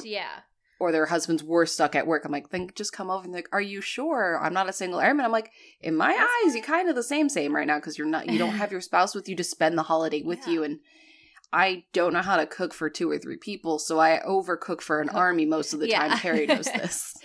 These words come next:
Speaker 1: Like, I'm gonna cook for seventy people, so whether seventy people come or not, it's not gonna change.
Speaker 2: And most of the time, I would send people home with
Speaker 1: Oh,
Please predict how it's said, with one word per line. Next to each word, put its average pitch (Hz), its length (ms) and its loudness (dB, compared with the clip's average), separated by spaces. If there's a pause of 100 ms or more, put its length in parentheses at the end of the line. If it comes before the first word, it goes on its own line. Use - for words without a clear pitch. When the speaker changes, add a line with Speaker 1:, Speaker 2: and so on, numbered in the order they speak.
(200)
Speaker 1:
Like, 262 140 -2
I'm 254 160 0
gonna 320 240 6
cook 381 220 2
for 285 140 4
seventy 220 520 0
people, 185 500 -4
so 220 180 0
whether 277 300 6
seventy 392 400 4
people 294 460 0
come 240 260 0
or 220 60 2
not, 190 360 2
it's 202 220 -12
not 220 220 -2
gonna 185 180 -6
change. 131 460 -8 (100)
Speaker 2:
And 254 320 -4
most 254 240 -4
of 277 60 -4
the 269 60 -12
time, 233 180 0
I 208 80 0
would 202 160 -2
send 202 200 -4
people 202 280 -8
home 185 460 -4
with 170 360 -2 (140)
Speaker 1:
Oh, - 40 -16